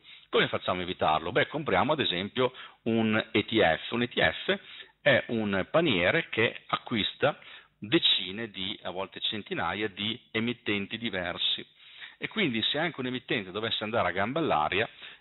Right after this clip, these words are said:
il nostro danno economico in realtà è estremamente contenuto. Immaginiamo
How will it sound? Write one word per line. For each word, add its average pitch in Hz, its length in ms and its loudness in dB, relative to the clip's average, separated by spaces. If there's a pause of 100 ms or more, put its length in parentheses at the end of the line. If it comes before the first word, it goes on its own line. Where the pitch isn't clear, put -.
il 120 360 4
nostro 107 680 0
danno 98 420 2
economico 117 580 -2
in 92 60 -2
realtà 92 440 0
è 90 220 2
estremamente 90 600 -2
contenuto. 139 440 2
Immaginiamo 101 680 4